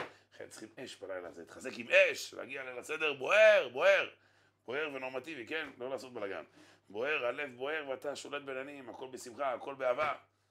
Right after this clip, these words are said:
אבא חכם, הולך עם הבלגן שיש עכשיו, ועם המצב הכלכלי.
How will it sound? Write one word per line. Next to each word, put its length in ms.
אבא 200
חכם, 380
הולך 440
עם 220
הבלגן 400
שיש 200
עכשיו, 240
ועם 100
המצב 340
הכלכלי. 420